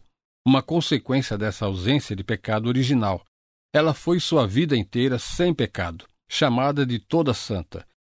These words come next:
digna de adoração e digna de louvor. A terceira doutrina, a doutrina da virgindade perpétua, foi estabelecida em seiscentos e quarenta e nove. Dizia que ela não só era virgem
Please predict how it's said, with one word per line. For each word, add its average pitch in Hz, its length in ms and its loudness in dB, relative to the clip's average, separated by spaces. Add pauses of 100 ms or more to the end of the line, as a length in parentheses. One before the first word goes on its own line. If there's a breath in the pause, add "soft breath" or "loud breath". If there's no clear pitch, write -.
(160)
digna 165 520 2
de 123 100 0
adoração 120 760 0
e 170 80 0
digna 143 520 2
de 127 140 0
louvor. 98 540 0 (540)
A 160 80 2
terceira 190 540 2
doutrina, 117 640 0
a 110 80 -2
doutrina 139 500 2
da 123 160 0
virgindade 113 600 2
perpétua, - 680 -2 (400)
foi 156 260 2
estabelecida 147 1040 0
em 143 140 4
seiscentos 143 840 0
e 139 60 0
quarenta 120 540 -2
e - 20 -2
nove. 98 480 0 (500)
Dizia 175 440 4
que 135 240 4
ela 151 280 4
não 160 260 4
só 139 240 2
era 117 180 4
virgem 139 540 4